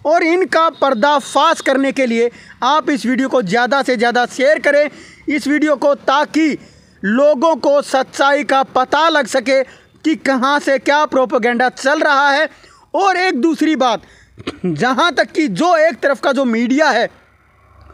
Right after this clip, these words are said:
वो किस तरीके से चीज़ों को भरमा करके दिखाता है, उसी मीडिया से भी एक सवाल है और वो सवाल आपको भी पूछना चाहिए,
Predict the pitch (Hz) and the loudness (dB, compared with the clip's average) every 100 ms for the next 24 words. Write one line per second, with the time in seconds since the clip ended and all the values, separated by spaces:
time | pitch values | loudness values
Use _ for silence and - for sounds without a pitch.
0 | - - - 185 370 - 339 - 285 311 | -20 -20 -6 -2 -2 0 -4 0 -2 0
1 | 349 320 277 269 - - _ - 285 220 | -2 0 -2 -2 -10 -20 _ -2 -2 0
2 | 330 285 294 269 196 208 233 233 269 294 | 0 0 0 0 -2 -2 0 0 0 0
3 | 269 240 254 202 214 - 220 269 226 220 | -2 -2 -2 -2 -2 -2 0 0 0 0
4 | 220 - - _ 262 277 - 339 381 302 | -4 -12 -20 _ -4 -4 -2 0 2 0
5 | 294 277 277 262 262 254 247 247 - - | 0 0 0 0 -2 0 -2 -4 -10 -20
6 | - 247 - 240 233 254 269 208 240 247 | -4 -4 -2 -2 2 2 2 0 0 0
7 | 233 277 247 240 247 233 240 - 320 285 | 0 -2 0 2 2 0 -2 -2 -2 -2
8 | 254 240 226 240 226 220 214 | -2 -6 -2 -4 -2 -2 -2